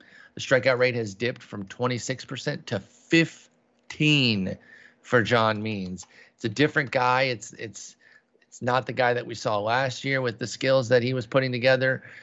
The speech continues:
Um, it's not the guy that we saw in the first half of the season. It, it's, it's just not the John Means that we're used to.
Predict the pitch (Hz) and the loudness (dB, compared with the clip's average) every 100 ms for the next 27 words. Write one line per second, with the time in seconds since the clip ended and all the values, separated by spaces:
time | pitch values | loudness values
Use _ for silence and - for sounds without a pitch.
0 | - 98 98 98 - 113 104 110 107 101 | -10 -4 -2 -2 2 0 2 2 2 0
1 | 101 - 104 98 92 - 107 - 127 139 | -2 0 0 0 -4 0 0 2 2 2
2 | 127 120 117 135 120 127 107 104 107 98 | 0 -8 -4 -4 -2 -2 -2 -4 -6 -6
3 | - - 101 - 135 127 131 123 113 107 | -10 -8 -8 0 0 2 2 0 0 2
4 | 117 113 117 117 110 95 - - - - | 2 2 -2 -2 -4 -8 -16 -20 -20 0
5 | 123 117 117 160 - - 92 | 0 0 0 0 -2 -10 -12